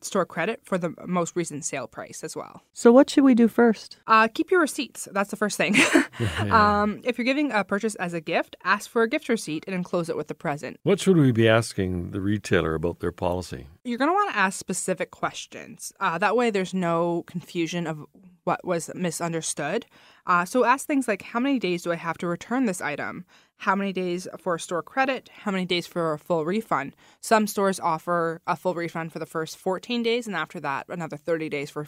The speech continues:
Speaker 1: a store credit. Um, "Is there a restocking fee? Do I need my receipt? Uh, do I need the original Visa or debit card, uh, to get that full refund?"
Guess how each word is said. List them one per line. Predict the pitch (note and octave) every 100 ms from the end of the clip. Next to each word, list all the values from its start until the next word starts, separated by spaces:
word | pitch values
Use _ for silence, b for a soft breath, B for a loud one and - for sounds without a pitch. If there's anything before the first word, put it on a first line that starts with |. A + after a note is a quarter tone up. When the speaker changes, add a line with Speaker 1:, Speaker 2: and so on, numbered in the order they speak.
| -
Speaker 1:
a | D#3
store | - D#3+ C#3 - _
credit. | - E3 F#4 -
Um, | G3 F#3 F3+ F3 - -
"Is | G#3+
there | G#3+
a | G3
restocking | F#3+ - A3+ B3+ C4+
fee? | - D#3 A#2 - -
Do | G#3
I | F3+
need | F#3
my | F3
receipt? | D#3 D#3+ - F#3+ -
Uh, | F#3 E3+ E3+
do | G3+
I |
need | G3+ G#3+
the | G3+
original | F3+ F3 E3+ E3
Visa | E3+ F#3 F3
or | C#3 E3
debit | D3 E3+ -
card, | - E3 A#2 E2+ - -
uh, | E3 - -
to |
get | F#3 G3+
that | G3 D3+
full | - E3 D3+
refund?" | F3+ F#3+ - - F3+